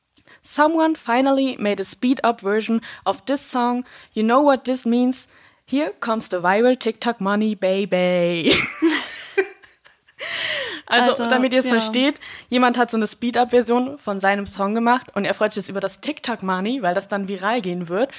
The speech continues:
Speaker 1: weil, wie alle, die auf Music-TikTok unterwegs sind, wissen, Speed-up-Versions gehen natürlich immer mehr ab.
Speaker 2: Ja,
Speaker 1: Also
Speaker 2: das
Speaker 1: das heißt, bedeutet
Speaker 2: stimmt.
Speaker 1: einfach, dass das Lied verschnellert wird. Einfach richtig,
Speaker 2: Ja.
Speaker 1: nochmal so ein Zeichen dafür,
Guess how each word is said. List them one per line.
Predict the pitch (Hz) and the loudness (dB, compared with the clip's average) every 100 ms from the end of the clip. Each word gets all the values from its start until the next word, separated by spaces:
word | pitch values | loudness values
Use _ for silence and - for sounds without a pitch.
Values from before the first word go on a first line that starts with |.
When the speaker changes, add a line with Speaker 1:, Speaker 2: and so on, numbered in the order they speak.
| - - - | -18 -12 -2
Speaker 1:
weil, | 180 214 311 - - _ | 2 2 0 -6 -20 _
wie | 190 190 | -12 -8
alle, | 180 208 | -6 -6
die | 196 190 | -6 -6
auf | 185 - | -8 -12
Music-TikTok | 202 196 208 208 - 214 196 | -10 -8 -8 -8 -10 -10 -10
unterwegs | 196 190 185 196 | -10 -6 -6 -6
sind, | 196 - | -8 -4
wissen, | 214 - 214 220 _ - | -4 -2 -2 -4 _ -12
Speed-up-Versions | - - 208 196 185 185 185 190 180 | -10 -8 -2 -2 0 0 0 -4 -8
gehen | - 180 | -8 -8
natürlich | 170 - 170 - | -8 -12 -14 -12
immer | 170 165 | -8 -6
mehr | 165 175 | -4 -6
ab. | 170 - - - - - | -8 -16 -20 -20 -20 -6
Speaker 2:
Ja, | 247 226 - - | -4 -4 -6 0
Speaker 1:
Also | 202 240 | 2 4
Speaker 2:
das | 226 | 2
Speaker 1:
das | - | 4
heißt, | 254 - | 2 2
bedeutet | 254 277 | 2 4
Speaker 2:
stimmt. | 294 254 | 4 4
Speaker 1:
einfach, | 302 277 | 4 2
dass | 247 247 | 0 -6
das | 262 | -6
Lied | 233 269 - _ - | -2 -2 -4 _ -12
verschnellert | - 269 220 233 202 175 | -6 -2 2 4 4 2
wird. | 190 190 - - | 2 2 0 -2
Einfach | 247 - - | 0 0 -2
richtig, | 320 269 | -2 0
Speaker 2:
Ja. | 285 247 226 233 | 2 0 -2 0
Speaker 1:
nochmal | 339 403 403 | 2 4 4
so | 370 | 4
ein | |
Zeichen | 381 359 415 285 | 2 0 2 2
dafür, | 277 - 285 339 | 2 2 2 2